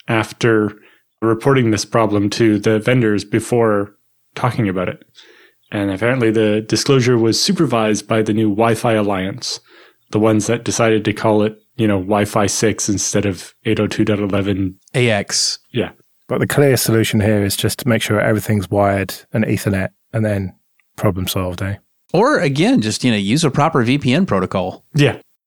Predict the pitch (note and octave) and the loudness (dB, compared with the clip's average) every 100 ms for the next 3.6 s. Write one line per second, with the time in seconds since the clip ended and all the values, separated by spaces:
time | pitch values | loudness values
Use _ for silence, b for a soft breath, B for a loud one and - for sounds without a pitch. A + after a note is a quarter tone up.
0 | - D3 C#3 D3 F#3+ F#3 - A#2 - B2+ | 0 2 4 4 2 2 0 0 2 2
1 | B2+ F3 - G2 G2 G2 B2 F3+ F#3 E3+ | 2 2 2 0 0 0 2 2 2 0
2 | F3 - B2 A#2+ - B2+ A#2+ A2+ A2 - | 0 0 0 0 0 0 0 0 -2 0
3 | C#3+ - - F3+ G3 - | -2 0 0 0 0 -4